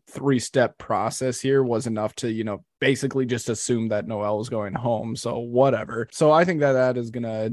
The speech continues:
you know, come together here in the next episode. And it's either gonna be one of Cody or Jesse. I don't think both idols are gonna be played.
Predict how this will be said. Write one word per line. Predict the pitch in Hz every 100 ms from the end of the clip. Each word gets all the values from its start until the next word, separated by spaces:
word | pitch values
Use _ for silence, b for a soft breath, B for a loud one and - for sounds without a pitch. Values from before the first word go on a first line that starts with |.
| -
you | 127
know, | 113 110 - _ _ _ -
come | 139 135
together | 131 127 117 113
here | 113 117
in |
the | 113
next | 113 -
episode. | 170 170 170 175 170 160 _ _ _ _ _ _ -
And | 135
it's | 131 147
either | 139
gonna | 135 127
be | 123
one | 120 120 123 -
of | 123 117 110 - b b
Cody | - 185 131 107 - _ -
or | 170 135 110 - 127
Jesse. | 123 131 143 - - - _ -
I | 127
don't | 123 165 196 139
think | 131 123
both | 113
idols | 110 107 98
are | 101
gonna | 104 98
be | 92
played. | 131 143 143 139